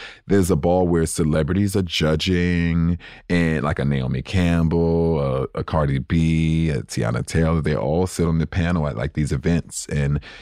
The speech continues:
you know, these sort of, like, a benefit sometimes. And they will have these events and, the, you know, everyone sits on these panels and the ballroom culture will come in and participate. They will get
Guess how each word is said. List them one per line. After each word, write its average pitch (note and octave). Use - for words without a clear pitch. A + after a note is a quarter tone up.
you D#2
know, D2+
these D2
sort -
of, D#2
like, D2+
a D2+
benefit C3+
sometimes. C#2+
And F#2
they G#2+
will G#2+
have A#2+
these A2+
events G#2
and, E2+
the, -
you G2
know, F#2
everyone G#2
sits F#2
on E2
these D2+
panels G2+
and D#2+
the F#2
ballroom B2
culture A#2
will F#2+
come F#2
in E2+
and D2+
participate. -
They D#2+
will C#2
get F#2+